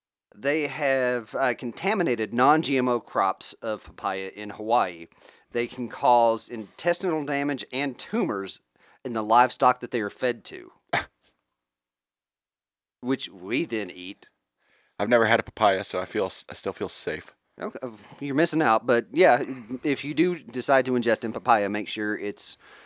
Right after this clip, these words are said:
Speaker 1: organic and non, uh, genetically modified.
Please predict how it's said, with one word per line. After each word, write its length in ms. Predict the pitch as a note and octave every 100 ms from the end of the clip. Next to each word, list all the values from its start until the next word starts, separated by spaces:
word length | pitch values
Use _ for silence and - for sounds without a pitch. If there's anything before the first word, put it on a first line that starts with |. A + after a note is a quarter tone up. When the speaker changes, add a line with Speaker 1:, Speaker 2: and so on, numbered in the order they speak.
| _ B2+
Speaker 1:
organic 560 | C#3 B2 A#2 A2+ -
and 260 | B2 A#2 A#2
non, 580 | A2+ A2+ A2+ A2+ G2+ E2 _ _ -
uh, 320 | A2+ G#2 G2+ - _ _ _ _ _
genetically 440 | B2 A#2+ A2 A2+
modified. 540 | G#2+ G2 F2+ F2+ E2